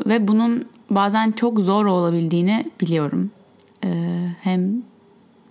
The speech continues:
çalıştığım kişilerden biliyorum, hem kendimden biliyorum. Bazen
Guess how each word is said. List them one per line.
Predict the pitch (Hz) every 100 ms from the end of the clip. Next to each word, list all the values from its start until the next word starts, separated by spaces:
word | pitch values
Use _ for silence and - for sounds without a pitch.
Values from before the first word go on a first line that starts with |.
| _ -
çalıştığım | 175 156 - 175
kişilerden | 165 - 175 165 175 170
biliyorum, | 170 170 175
hem | 165 165
kendimden | 175 165 170 170 165
biliyorum. | 160 170 226
Bazen | 220 202 202 202